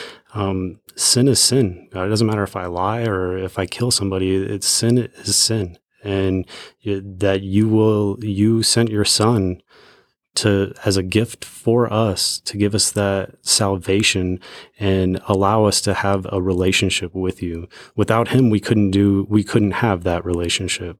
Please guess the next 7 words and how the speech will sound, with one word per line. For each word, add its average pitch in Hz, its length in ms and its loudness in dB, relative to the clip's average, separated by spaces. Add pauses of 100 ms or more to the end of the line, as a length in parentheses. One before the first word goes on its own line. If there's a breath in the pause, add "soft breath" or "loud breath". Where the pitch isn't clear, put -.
We 95 160 -2
would 92 220 0
never, 95 500 0 (680 loud breath)
uh, 87 200 -10 (440)
be 104 140 4
enough 95 640 0 (260)
to 90 680 0